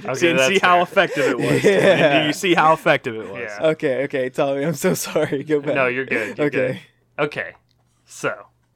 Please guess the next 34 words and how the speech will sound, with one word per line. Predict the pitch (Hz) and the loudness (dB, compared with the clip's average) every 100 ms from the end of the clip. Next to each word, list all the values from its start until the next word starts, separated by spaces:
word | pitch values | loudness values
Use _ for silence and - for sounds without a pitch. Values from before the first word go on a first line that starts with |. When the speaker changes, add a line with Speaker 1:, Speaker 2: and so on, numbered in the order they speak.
| _ - | _ -6
Speaker 1:
a | |
marketing | 147 170 190 214 208 | 2 2 2 -4 -4
firm | 151 143 | -4 -4
has | 139 | -6
come | - 123 117 | -8 -10 -10
to | 123 | -16
you, | 104 104 101 _ _ | -18 -18 -20 _ _
and | 139 123 117 | -14 -12 -12
they're, | 127 127 131 131 131 127 127 - _ _ _ _ _ | -8 -6 -6 -6 -6 -8 -10 -16 _ _ _ _ _
they, | 131 131 127 131 | -10 -8 -6 -8
they | 135 | -10
want | 135 160 156 | -10 -10 -10
somebody | 151 139 131 | -8 -6 -6
with | 123 113 | -8 -12
their | 110 | -16
finger | - 127 117 | -14 -10 -8
on | 113 | -10
the | - | -14
pulse | - 113 - | -14 -14 -14
of | - | -20
society, | - - 107 76 - 65 | -20 -14 -12 -12 -14 -20
you | 120 | -20
know? | 117 117 117 _ _ _ _ _ - | -18 -18 -20 _ _ _ _ _ -14
Um, | 107 101 | -12 -12
Speaker 2:
<laughs> | 101 | -14
They | |
come | - 123 | -8 -8
to | 95 | -8
the | |
wrong | 92 104 | -12 -12
person. | - 95 - 90 - - | -10 -10 -10 -10 -8 -8
Speaker 1:
<laughs> | 151 - - - - | -10 -14 -20 -20 -4
uh, | 139 135 131 - _ 123 | 0 2 0 -6 _ -12
and | 131 131 127 | -10 -8 -10